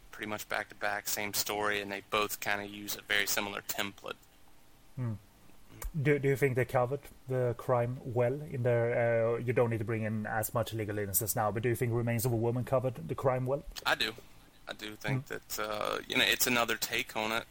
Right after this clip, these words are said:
Speaker 1: You know, there's really n-, the only, there's only three people that knew anything about what happened that night, and one of them's dead.
Speaker 2: Mm-hmm.
Speaker 1: So, the, you know, they're, you know, that's the way both of these films kinda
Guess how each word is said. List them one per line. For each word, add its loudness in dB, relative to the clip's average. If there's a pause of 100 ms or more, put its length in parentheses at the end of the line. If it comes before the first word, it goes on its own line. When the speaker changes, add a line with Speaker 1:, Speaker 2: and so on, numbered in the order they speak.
(100)
Speaker 1:
You -2
know, 0
there's -4
really 2
n-, -4 (100)
the 0
only, 4 (220)
there's -2
only 2
three -4
people -4
that -2 (160)
knew -2
anything -2
about -4
what -2
happened 0
that -6
night, 0
and -10
one -2
of -4
them's -6
dead. -6 (720)
Speaker 2:
Mm-hmm. -4
Speaker 1:
So, -4
the, -6
you 0
know, 2
they're, -2 (720)
you -8
know, -16
that's 4
the -2
way 0
both -2
of -12
these -4
films -2
kinda -4